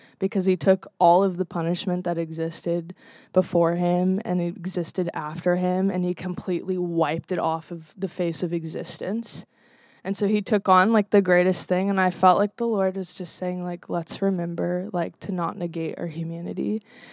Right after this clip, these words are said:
and to remember, like, in the moments when something is a trial." And also, let me just say, like, none of us have, <laughs> I, I just felt this, like, none of us have the permission to look at someone else and say, "Your trial is not valid or not important,"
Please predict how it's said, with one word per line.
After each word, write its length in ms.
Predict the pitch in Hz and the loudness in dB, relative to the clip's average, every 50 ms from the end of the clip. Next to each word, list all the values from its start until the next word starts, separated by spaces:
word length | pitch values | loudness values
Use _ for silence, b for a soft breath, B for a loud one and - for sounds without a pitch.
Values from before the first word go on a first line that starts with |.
| B B B B | B B B B
and 100 | 190 196 190 | -6 -4 0
to 80 | 208 | 2
remember, 420 | 196 190 190 185 185 185 175 190 185 | 2 2 2 0 -2 0 0 0 2
like, 180 | 185 185 180 | 2 2 0
in 120 | - 185 185 | -2 -4 -4
the 100 | 180 180 | -4 -4
moments 640 | 180 175 175 170 170 180 185 190 196 - - - - - | -2 0 0 0 -2 -2 -4 -4 -4 -4 -6 -8 -6 -4
when 160 | 175 185 185 | -4 -2 0
something 420 | 190 - 190 185 175 180 196 185 | 2 2 2 2 2 0 0 0
is 180 | - - 175 175 | 0 -2 -2 -2
a 60 | 185 | -4
trial." 500 | 175 - - 170 170 175 175 175 185 196 - | -4 -2 0 2 2 2 2 2 0 0 0
And 120 | 220 233 | 2 4
also, 300 | 240 262 - - 359 359 | 6 6 8 8 8 6
let 120 | 330 302 | 6 4
me 120 | 294 320 302 | 2 2 4
just 260 | 294 294 269 - - | 4 4 4 4 2
say, 260 | - 185 185 196 226 226 | 4 4 6 6 6 6
like, 200 | 208 196 196 202 | 4 2 0 0
none 280 | 196 208 208 208 208 240 | -2 0 2 2 2 2
of 100 | 277 302 | 4 4
us 200 | 339 349 - - | 4 2 2 2
have, 380 | - 196 196 202 220 220 220 - | 2 4 4 4 4 2 0 2
<laughs> 40 | - | 4
I, 160 | 226 226 - B B B B _ _ _ _ B B B B B B B B B | 4 4 2 B B B B _ _ _ _ B B B B B B B B B
I 80 | - | 10
just 180 | 320 381 - - | 10 10 8 8
felt 240 | - 240 220 214 - | 10 10 10 10 8
this, 300 | - 196 196 208 - - | 6 6 8 6 6 4
like, 100 | 254 247 | 4 6
none 300 | 247 240 240 233 233 247 | 6 6 8 8 8 8
of 100 | 262 285 | 10 8
us 160 | 311 294 - | 8 6 6
have 260 | - 220 220 220 208 | 2 0 0 0 0
the 120 | 208 240 220 | 0 -2 -2
permission 640 | - 240 214 202 190 185 - - - 196 220 220 214 | 0 0 2 2 2 0 -2 -2 -4 -4 -2 -2 -2
to 140 | - 220 208 | 0 2 2
look 180 | 185 185 - | 2 2 2
at 120 | 202 - - | 0 -4 -2
someone 360 | - 233 214 208 202 196 190 | -2 0 0 0 0 0 0
else 300 | 175 175 185 190 - 208 | 0 0 0 0 -2 -2
and 100 | 202 190 | -4 -2
say, 220 | - - 190 180 | 0 0 2 2
"Your 260 | 180 175 170 180 190 | 4 4 4 4 4
trial 420 | 196 - - 180 175 175 180 185 185 | 2 0 0 0 2 2 2 2 0
is 100 | 180 180 | 0 -2
not 220 | 185 175 165 - 165 | -4 -6 -6 -8 -8
valid 540 | 165 160 165 170 - - - - 226 214 - | -10 -10 -8 -6 -4 0 0 2 0 0 0
or 100 | - 190 | -2 -2
not 240 | 185 180 170 165 - | -2 -2 -4 -6 -8
important," 580 | 170 165 - - 147 151 - - - 220 214 | -8 -10 -6 -4 -4 -4 -4 -8 -10 -10 -10